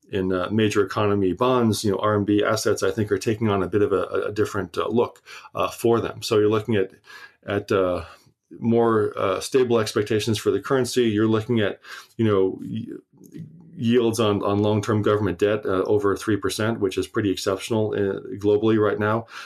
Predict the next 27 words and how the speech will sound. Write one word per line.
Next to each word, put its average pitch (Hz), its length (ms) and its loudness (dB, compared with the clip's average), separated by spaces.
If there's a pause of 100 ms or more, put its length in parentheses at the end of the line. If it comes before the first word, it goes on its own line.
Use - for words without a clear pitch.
(140)
And 107 100 -2
so 120 120 2
I 113 40 0
think 123 200 -2
people 123 240 0
are 104 60 4
starting 110 320 0
to 104 80 -2
look 104 220 2
at, 104 200 0
at 101 160 -2
alternatives 104 640 2
to 107 220 0
U 104 200 2
S 98 80 -4
dollar 98 400 2
or 95 60 4
European 95 420 0
assets, 95 500 -2
uh, 90 340 -4
in, 95 80 -6
in 95 200 -4
a 95 40 -4
different 95 280 -2
way. 87 220 -2 (380)
And 101 220 -2
so 107 340 2